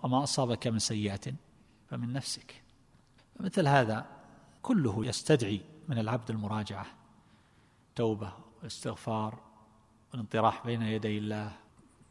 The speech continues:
تضرع إليه ولو كان محسنا، فإنه يزداد إحسانا ويستدرك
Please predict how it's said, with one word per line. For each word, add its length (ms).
تضرع 540
إليه 540
ولو 220
كان 360
محسنا، 500
فإنه 360
يزداد 380
إحسانا 480
ويستدرك 760